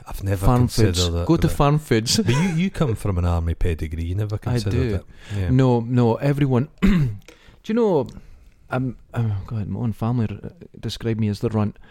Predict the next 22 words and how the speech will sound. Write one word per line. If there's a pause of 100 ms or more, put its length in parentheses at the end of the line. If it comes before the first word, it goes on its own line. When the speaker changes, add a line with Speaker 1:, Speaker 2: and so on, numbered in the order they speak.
(120)
Speaker 1:
Uh-huh.
Speaker 2:
But (440)
when
everyone
was
out (420)
Speaker 1:
Uh-huh.
Speaker 2:
jumping
out
of
planes,
Speaker 1:
Oh
God. (220)
Speaker 2:
specialist
divers,
the
whole
lot,
Speaker 1:
Uh-huh.
Speaker 2:
I
was
painting.